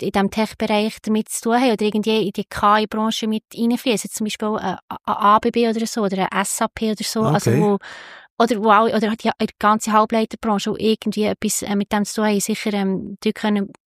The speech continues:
Speaker 1: wie soll ich sagen, mitmachen. Aber mit-, mittlerweile, ähm, gibt's halt gleich auch schon viel, oder gibt's, oder vermehren sich, ähm, die Experten oder die Analystenstimmen so, die einfach sagen, ja,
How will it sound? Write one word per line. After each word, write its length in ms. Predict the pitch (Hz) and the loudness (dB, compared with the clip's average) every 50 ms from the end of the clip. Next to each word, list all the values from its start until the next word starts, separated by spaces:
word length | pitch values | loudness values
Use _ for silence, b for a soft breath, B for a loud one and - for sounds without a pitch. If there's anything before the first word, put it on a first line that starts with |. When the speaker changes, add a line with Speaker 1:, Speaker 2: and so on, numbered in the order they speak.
| _ _ _ _ - | _ _ _ _ -8
Speaker 1:
wie 80 | 226 214 | -8 -4
soll 140 | - 208 | -2 -2
ich 80 | 214 - | -2 0
sagen, 200 | 220 202 - 202 | 0 -2 0 0
mitmachen. 480 | 214 226 - 254 247 - - - - 185 | -2 -2 0 2 2 2 2 2 -2 -2
Aber 140 | 226 214 202 | 0 0 0
mit-, 180 | 214 220 - _ _ - | -2 -2 -2 _ _ -4
mittlerweile, 640 | 226 233 226 - - 226 220 233 233 240 240 233 - _ - | -2 -2 -2 -2 -4 -2 0 0 4 4 4 4 4 _ -4
ähm, 520 | 226 214 208 202 196 190 190 185 185 175 _ b b b b b b b b b b b b b b b b _ _ _ _ _ _ _ _ _ _ - | -2 -2 -2 -2 -2 -4 -4 -4 -6 -8 _ b b b b b b b b b b b b b b b b _ _ _ _ _ _ _ _ _ _ -4
gibt's 180 | - 233 - - | -4 -2 2 2
halt 140 | 233 226 - | 2 2 2
gleich 280 | - 254 254 262 - | 2 2 2 4 4
auch 160 | 254 240 240 247 | 4 2 2 2
schon 160 | - 262 233 | 0 -2 -4
viel, 380 | - - 247 240 240 240 247 - - | -4 -2 0 0 0 0 -2 -4 -2
oder 200 | - 214 - 220 - - - | -4 -2 -2 -2 -6 -6 -6
gibt's, 300 | - 226 - - - 220 | -6 -6 -6 -6 -6 -6
oder 160 | 226 - 190 | -6 -6 -6
vermehren 400 | - - 214 220 220 226 240 247 | -6 -2 0 0 2 2 0 0
sich, 180 | - 262 240 - | -2 -2 -2 0
ähm, 200 | 226 208 202 196 - _ _ _ - - | 0 2 2 0 -4 _ _ _ -4 -2
die 20 | |
Experten 440 | 220 220 - - - 226 220 - 226 | -2 0 -2 -2 -2 -2 0 0 -2
oder 100 | - - - | -6 -2 0
die 40 | 202 | 0
Analystenstimmen 960 | 202 208 202 208 226 226 - - - 240 - - - 226 226 233 226 226 214 | 2 2 2 2 2 0 -2 -4 -6 -6 -6 -4 -2 0 0 2 0 0 -2
so, 360 | - 220 208 208 214 220 202 | -2 -2 0 0 0 0 0
die 80 | 214 | 0
einfach 240 | 208 208 208 214 - | -2 -2 -2 -4 -8
sagen, 340 | - - 208 208 202 - 202 | -4 0 0 -2 0 -4 -6
ja, 260 | 196 208 208 208 185 | -4 -4 -4 -4 -6